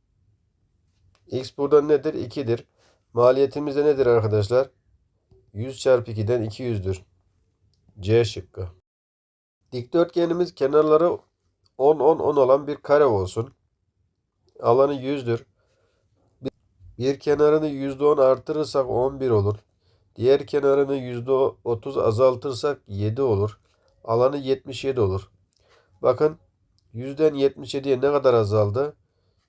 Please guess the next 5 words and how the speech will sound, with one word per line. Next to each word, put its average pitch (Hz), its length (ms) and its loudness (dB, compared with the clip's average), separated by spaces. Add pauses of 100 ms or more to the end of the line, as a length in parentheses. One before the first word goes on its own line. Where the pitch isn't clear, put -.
Yüzde 123 600 0 (1800)
yirmi 131 360 -6
üç 139 180 -6
azaldı 120 560 2
Bursa. 104 440 -4